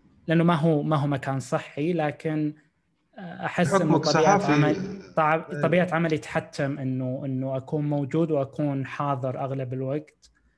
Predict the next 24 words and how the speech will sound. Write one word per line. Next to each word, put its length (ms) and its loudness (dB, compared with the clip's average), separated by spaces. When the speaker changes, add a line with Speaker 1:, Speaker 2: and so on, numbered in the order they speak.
Speaker 2:
فعلًا. 240 -16
Speaker 1:
على 200 -4
ال-، 360 -6
على 300 -4
ال-، 320 -6
على 180 -6
الشبكة. 720 -8
Speaker 2:
مهم. 160 -20
Speaker 1:
آه، 560 -4
أستخدم 500 0
ال 100 -2
آر 180 0
إس 160 -10
إس، 500 -14
ال 200 -4
آر 160 0
إس 180 -6
إس 240 -8
feeds 560 -4
بكثرة، 520 -6
أتابع، 580 -4
آه، 320 -8
مواقع 580 0
ومدونات 1000 -4